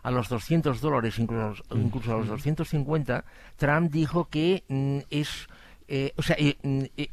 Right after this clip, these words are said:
Speaker 1: eso, aunque se llegara ahí, sería, eh, soportable y sería un coste muy pequeño para la seguridad de Estados Unidos.
Speaker 2: Ya.
Speaker 1: Eh, en-, entonces,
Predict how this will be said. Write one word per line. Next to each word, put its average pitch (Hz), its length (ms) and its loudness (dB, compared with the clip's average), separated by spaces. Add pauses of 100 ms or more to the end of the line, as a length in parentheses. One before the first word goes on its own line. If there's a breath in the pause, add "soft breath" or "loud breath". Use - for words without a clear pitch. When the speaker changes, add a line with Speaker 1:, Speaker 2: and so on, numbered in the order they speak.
Speaker 1:
eso, 202 420 2
aunque 147 240 4
se 143 160 0
llegara 165 340 4
ahí, 156 300 2 (200)
sería, 165 580 2 (500 loud breath)
eh, 139 420 2
soportable 156 800 2
y 175 40 2
sería 139 440 0
un 143 120 0
coste 139 280 -2
muy 156 160 4
pequeño 165 560 0
para 127 260 2
la 123 100 2
seguridad 123 540 0
de 143 60 -2
Estados 117 320 -2
Unidos. 92 400 -4
Speaker 2:
Ya. 110 200 -4 (600 loud breath)
Speaker 1:
Eh, 147 260 0
en-, 143 140 0 (100)
entonces, 143 840 2